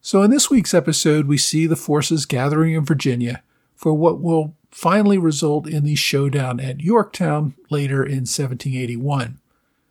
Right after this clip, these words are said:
Now, it may be confusing to some folks that the British are at this point in Portsmouth, and the Americans are holding Yorktown, and this is in the spring of seventeen eighty-one.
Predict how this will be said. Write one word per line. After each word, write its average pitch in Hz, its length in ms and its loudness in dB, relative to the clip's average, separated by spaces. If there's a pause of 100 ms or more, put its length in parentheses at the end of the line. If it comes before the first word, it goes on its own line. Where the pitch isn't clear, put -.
(140)
Now, 160 140 -2
it 170 60 -2
may 254 140 6
be 220 140 4
confusing 175 640 2
to 156 100 -2
some 165 280 0
folks 165 420 0
that 139 240 -4
the 127 60 -4
British 190 500 2
are 156 220 0
at 139 80 -2
this 170 160 2
point 156 340 -4
in 139 160 -4
Portsmouth, 208 720 0 (360)
and 139 160 -2
the 135 100 0
Americans 185 580 2
are 156 100 4
holding 151 380 2
Yorktown, 143 680 0 (680)
and 139 160 -2
this 147 160 -4
is 143 120 -4
in 131 120 -2
the 135 60 -4
spring 160 400 -2
of 135 100 -2
seventeen 143 460 0
eighty-one. 143 580 -2